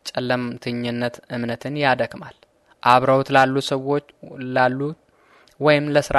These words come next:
ባልደረቦቹ እምነትን መመገብ የአንድ መንፈሳዊ መሪ ዋነኛ ኃላፊነት ነው። ነህምያ የሚያበረታታና የሚያደፋፍር ሰው ነበር። መጀመሪያውኑ የመጣው ተስፋ ቆርጠውና ወኔያቸው ወደ ላሸቀ ሕዝብ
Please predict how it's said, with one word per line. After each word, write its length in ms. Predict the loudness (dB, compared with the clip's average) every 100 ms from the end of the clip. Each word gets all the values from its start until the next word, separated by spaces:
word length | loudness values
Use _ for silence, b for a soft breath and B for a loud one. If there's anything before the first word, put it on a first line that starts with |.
| 4
ባልደረቦቹ 600 | 2 0 -2 -2 -4 -4
እምነትን 400 | -4 -4 -4 -4 -4
መመገብ 460 | -4 -6 -4 -6
የአንድ 300 | 2 2 2 -2
መንፈሳዊ 460 | -6 -10 -4 -2 -2
መሪ 180 | -4 -4
ዋነኛ 460 | 0 0 0 -6 -4
ኃላፊነት 580 | -2 -4 -4 -2 -2 -4
ነው። 100 | -16 _ _ B B B B B B
ነህምያ 420 | 2 4 4 2 -2 0
የሚያበረታታና 1120 | 2 2 2 2 4 2 4 0 2 0 0 -2
የሚያደፋፍር 840 | -2 0 -2 0 -2 -2 -2 -4
ሰው 180 | -2 -2
ነበር። 280 | -2 -6 -18 _ _ _
መጀመሪያውኑ 680 | -6 -4 -2 0 2 0 -2
የመጣው 500 | -2 -4 -2 -2 -2
ተስፋ 340 | -6 -8 0 0
ቆርጠውና 680 | 0 -4 0 0 0 -2 -4 -6 B B B B
ወኔያቸው 520 | 0 2 0 0 0
ወደ 140 | 0 0
ላሸቀ 540 | 2 2 0 -4 -4 -2
ሕዝብ 240 | -4 -6